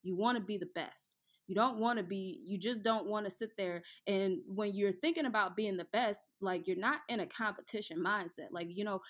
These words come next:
oh, Michael Jordan or Kobe Bryant or any of the greats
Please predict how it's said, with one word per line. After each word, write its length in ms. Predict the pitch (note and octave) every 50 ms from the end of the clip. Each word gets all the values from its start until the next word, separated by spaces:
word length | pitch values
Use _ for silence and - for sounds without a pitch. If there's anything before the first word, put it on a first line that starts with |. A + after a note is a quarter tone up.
| - - -
oh, 220 | G#3 G#3+ F#3+ F3+ -
Michael 320 | F#3+ A3 A#3+ C#4+ C#4 C4 A3+
Jordan 600 | F#3 G3+ A3+ B3 B3+ A#3+ G#3+ F#3+ F3+ F3 F3 E3+ - _ _ _ _ _ _ _
or 120 | D#3+ D#3+
Kobe 320 | - - A3+ A#3 A#3 A3
Bryant 500 | F#3+ F#3 G3 G3+ G#3+ G#3 G3 F#3 F3 E3
or 100 | D#3 D#3+
any 220 | F3+ G#3+ A3+ A3+ A3
of 100 | G#3 -
the 40 | F3
greats 400 | - F3 F3+ F#3+ F#3 - -